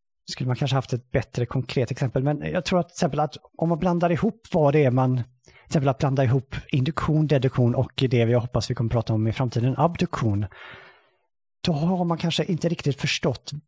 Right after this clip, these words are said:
sina egna vetenskapliga påstånd och liksom den vet-, liksom diskussionen av sina resultat blir kanske väldigt förvirrad och man kanske hamnar i bråk med andra forskare där man egentligen bara helt talar förbi varandra för man menar olika saker. Och jag tänker mig att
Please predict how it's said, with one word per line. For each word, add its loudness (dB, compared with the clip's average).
sina 2
egna 2
vetenskapliga -2
påstånd 0
och 2
liksom 0
den 2
vet-, -2
liksom -2
diskussionen 0
av 2
sina 0
resultat -2
blir 0
kanske 0
väldigt 0
förvirrad 2
och 2
man 2
kanske 0
hamnar 2
i 2
bråk 2
med -2
andra 2
forskare 0
där 2
man 4
egentligen 0
bara 4
helt 0
talar 0
förbi 0
varandra -2
för -4
man 0
menar 0
olika -4
saker. -4
Och 0
jag 0
tänker -4
mig 2
att -4